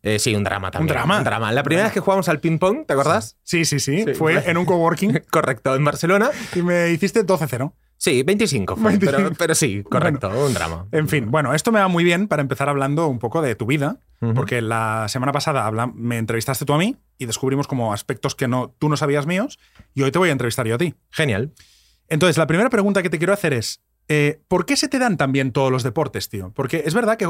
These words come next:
Speaker 2: tú juegas a pádel, juegas muy bien, juegas a tenis, juegas muy bien, eh, juegas a ping-pong, <laughs> me humillas. ¿Se te dan bien los deportes desde siempre?
Speaker 1: Eh, sí, los deportes de raqueta.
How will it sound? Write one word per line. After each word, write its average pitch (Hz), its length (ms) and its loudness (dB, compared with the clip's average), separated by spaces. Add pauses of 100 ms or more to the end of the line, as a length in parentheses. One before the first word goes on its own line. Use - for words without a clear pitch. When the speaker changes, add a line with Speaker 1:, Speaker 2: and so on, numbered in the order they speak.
Speaker 2:
tú 190 80 -2
juegas 202 240 0
a 135 100 -2
pádel, 151 300 0
juegas 139 360 0
muy 143 140 2
bien, 143 300 2 (220)
juegas 160 220 0
a 160 40 -2
tenis, 156 280 0
juegas 160 280 0
muy 147 100 2
bien, 143 300 0 (320)
eh, - 200 -16
juegas 180 280 2
a 180 80 -2
ping-pong, 175 440 0 (100)
<laughs> - 100 -20
me 190 180 2
humillas. 190 600 2 (320)
¿Se 156 160 -4
te 160 100 0
dan 196 140 4
bien 311 120 4
los 165 120 2
deportes 139 360 -2
desde 151 220 0
siempre? 160 340 -4 (380)
Speaker 1:
Eh, 107 180 -2
sí, - 760 -2
los 127 160 2
deportes 202 360 0
de 151 120 2
raqueta. - 560 -4